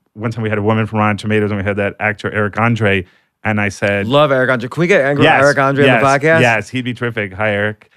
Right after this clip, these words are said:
Speaker 1: And he was very self-effacing and, and really bright guy. But I remember saying to the Rotten Tomatoes, I'm like, "I'm not new to this. I'm true to this." Like, for example, Eric Andre, The Internship,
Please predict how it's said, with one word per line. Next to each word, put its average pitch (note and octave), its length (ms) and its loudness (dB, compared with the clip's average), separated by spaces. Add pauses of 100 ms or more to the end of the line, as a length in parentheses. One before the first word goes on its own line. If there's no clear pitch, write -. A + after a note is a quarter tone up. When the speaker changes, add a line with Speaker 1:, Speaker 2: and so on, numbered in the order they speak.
(280)
Speaker 1:
And A2+ 240 2
he C#3+ 280 -2
was C3+ 260 0
very B2 280 0
self-effacing A#2 720 -4
and, G#2+ 320 -4
and G2+ 240 -4
really G#2 400 -2
bright G#2+ 320 -4
guy. G#2+ 240 0
But G#2 160 -2
I G#2+ 40 0
remember A2 380 0
saying G#2 440 -4 (560)
to - 100 -4
the G#2 120 -2
Rotten G#2+ 260 0
Tomatoes, C#3 240 -6
I'm A2+ 80 -2
like, A2 160 -4 (400)
"I'm - 40 -4
not C#3 140 2
new A#2+ 140 2
to D#3 80 2
this. G2 260 -2
I'm G2+ 80 -4
true D3 200 -6
to D#3 80 -2
this." G2 260 -4
Like, G2+ 180 -4
for - 120 -10
example, G2+ 580 -10 (180)
Eric C3 220 -2
Andre, B2 380 -6
The G2+ 120 -10
Internship, G#2+ 680 -8